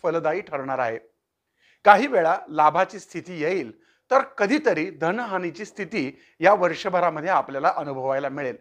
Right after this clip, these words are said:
आपण पाहूयात वृषभ राशीच्या नोकरदार वर्गांसाठी काय होणार आहे.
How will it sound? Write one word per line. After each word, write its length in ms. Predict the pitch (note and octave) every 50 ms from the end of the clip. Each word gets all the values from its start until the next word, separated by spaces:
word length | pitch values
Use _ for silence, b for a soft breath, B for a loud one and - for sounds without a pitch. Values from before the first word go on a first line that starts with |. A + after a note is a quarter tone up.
| _ _ _ _ _ _ _ _ _ _ b b b b b b b
आपण 280 | - - - - C#4 C#4
पाहूयात 440 | G#3+ - B3 A#3+ B3+ A3 E3+ F3+ G#3 -
वृषभ 440 | D#3+ D3+ F3 G3+ - - D4 C#4 C4
राशीच्या 480 | B3 G#3+ G#3 - A3+ G3 - - A#3
नोकरदार 680 | A3 G3+ F3 E3+ E3 E3 E3+ G#3+ C4 B3+ A#3 A3 G#3+ G#3+
वर्गांसाठी 580 | G3 F#3 F3 D#3+ F3 F3 E3 E3+ D3 - F#3+
काय 200 | - - D3 C3+
होणार 260 | A#2+ B2+ B2+ B2+ A#2+
आहे. 160 | A#2+ A2+ A2+